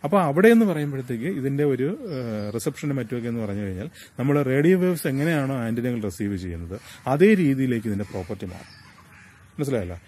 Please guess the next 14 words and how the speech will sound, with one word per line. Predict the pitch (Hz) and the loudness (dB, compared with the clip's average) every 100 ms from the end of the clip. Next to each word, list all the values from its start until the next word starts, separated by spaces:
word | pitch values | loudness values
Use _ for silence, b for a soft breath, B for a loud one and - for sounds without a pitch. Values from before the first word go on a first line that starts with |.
| b | b
അപ്പോൾ | b 170 165 | b 0 4
ആ, | 196 254 | 4 4
അത് | 143 170 | 2 2
വെച്ചുകൊണ്ട് | 240 202 175 151 143 156 208 139 147 143 143 | 4 2 2 0 0 -2 -4 -6 -6 -4 -2
നമ്മുടെ | 139 147 | -2 0
ഓപ്റ്റിക്സിനെ | 139 139 - 160 - 156 | -2 -2 -2 -4 -2 -2
മൊത്തം | 135 - 151 165 - | -2 -2 -2 -2 -2
റീഡിഫൈൻ | 131 131 127 131 | -2 0 0 -2
ചെയ്യാവുന്ന | 117 117 110 107 101 156 | -2 -2 -2 -2 -4 -4
പുതിയ | 147 123 143 | -4 0 0
പ്രോപ്പർട്ടിയുള്ള | 139 113 107 120 117 110 101 107 | 0 -4 -6 -8 -6 -4 -4 -6
കാര്യങ്ങൾ | 104 98 101 101 | -6 -6 -4 -6
കണ്ടുപിടിക്കാൻ | 98 95 92 87 101 92 | -6 -6 -6 -6 -6 -6
പറ്റും | 87 120 | -8 -10